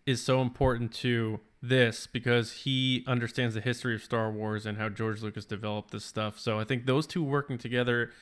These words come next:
to, like I always say, keep one hand at least on the root of the tree. And if you wanna take it all these places, fine, but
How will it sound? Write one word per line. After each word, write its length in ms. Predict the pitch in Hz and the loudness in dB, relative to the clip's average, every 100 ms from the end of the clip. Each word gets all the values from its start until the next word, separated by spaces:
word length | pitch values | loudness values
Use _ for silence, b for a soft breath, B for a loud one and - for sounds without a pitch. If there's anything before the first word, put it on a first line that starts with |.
| B B B | B B B
to, 360 | 127 120 110 107 - - - - - - - | 2 4 2 -2 -10 -20 -20 -20 -20 -20 -10
like 180 | 170 123 | -4 0
I 120 | 123 | 2
always 160 | 120 120 | 0 0
say, 100 | 120 | -2
keep 260 | - 135 131 | -2 -4 0
one 280 | 131 143 | 2 4
hand 260 | 131 139 127 | 4 4 4
at 60 | 123 | 4
least 240 | 123 117 | 2 0
on 200 | 131 123 | 2 4
the 100 | 120 | 4
root 280 | 113 131 - | 4 2 2
of 120 | 117 | -2
the 80 | 113 | -4
tree. 580 | - 139 127 113 110 - | 0 2 4 2 0 -4
And 300 | 117 113 104 | -4 -4 -4
if 240 | 117 113 | -8 -4
you 80 | 120 | -4
wanna 220 | 120 123 | 0 0
take 260 | 120 139 135 | 0 0 0
it 160 | 120 123 | -4 -4
all 140 | 120 | -6
these 100 | 113 | -4
places, 320 | 120 113 113 | -4 -4 -4
fine, 300 | - 135 123 | 2 4 4
but 140 | 110 | 2